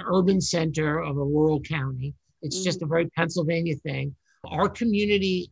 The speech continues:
Speaker 1: is obviously more progressive in the center than the conservative nature of the surrounding, uh, townships and hinterland.
Speaker 2: Yeah.
Speaker 1: Um, I think you're gonna find that once again in a lot of parts of Pennsylvania, but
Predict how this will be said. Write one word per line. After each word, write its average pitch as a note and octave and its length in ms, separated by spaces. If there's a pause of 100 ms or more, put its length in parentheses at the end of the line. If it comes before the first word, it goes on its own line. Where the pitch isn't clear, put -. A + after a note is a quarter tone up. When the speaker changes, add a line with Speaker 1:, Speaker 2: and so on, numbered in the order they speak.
(120)
Speaker 1:
is D3+ 560 (180)
obviously E3 460
more D#3+ 320
progressive E3 640
in D#3+ 140
the D#3 80
center D3 640 (320)
than D3+ 360
the D3+ 280
conservative D#3+ 840 (460)
nature D#3 520
of C#3+ 320
the D3 80
surrounding, D3 880 (400)
uh, C#3+ 100
townships D3+ 840 (140)
and C3+ 340
hinterland. C#3 800
Speaker 2:
Yeah. F#3 260 (140)
Speaker 1:
Um, E3 280
I F3 100
think G#3 240
you're G#3+ 200
gonna G3+ 280
find F#3+ 400
that F#3 160
once F3+ 220
again F3 280
in E3 140
a D3 80
lot D3+ 320
of F3 140
parts E3 260
of D3+ 140
Pennsylvania, D#3 560
but - 220